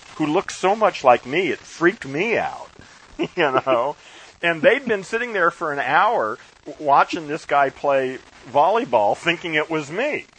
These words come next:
<laughs> And then I walked up, <laughs> you know. And then,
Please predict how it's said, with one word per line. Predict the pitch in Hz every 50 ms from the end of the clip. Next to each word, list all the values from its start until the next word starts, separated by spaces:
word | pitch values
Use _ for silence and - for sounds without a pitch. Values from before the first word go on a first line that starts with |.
| - - _ - -
<laughs> | - - - 392 - - 339
And | 220 185 170 175
then | 180 190 190
I | 190 190 208 233
walked | - - 156 160 160 160 - - - -
up, | 208 220 226 147 - - - - _ _ - -
<laughs> | - - - -
you | 285 262 - -
know. | - 160 139 123 - 160 143 - - - - - _ _ - - _ - - - - - - - _ _ _ _ - 180
And | 175 170 165 147 143
then, | 175 185 220 269